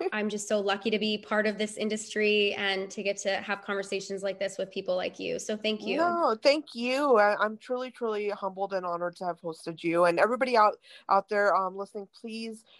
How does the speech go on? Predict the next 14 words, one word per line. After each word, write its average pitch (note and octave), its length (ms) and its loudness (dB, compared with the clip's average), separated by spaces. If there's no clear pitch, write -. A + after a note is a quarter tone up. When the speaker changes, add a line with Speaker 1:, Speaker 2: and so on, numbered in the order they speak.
Speaker 1:
um, F3+ 240 6
check A3 220 -8
this A3 140 -14
episode G#3 400 0
out G3 380 6
and F#3+ 100 -8
also G3 320 -6
g-, F#3 220 -16
leave A3+ 240 -10
us D#4+ 100 -4
some A3 140 -10
comments G#3 480 0
and F3 120 -10
feedback G3 500 4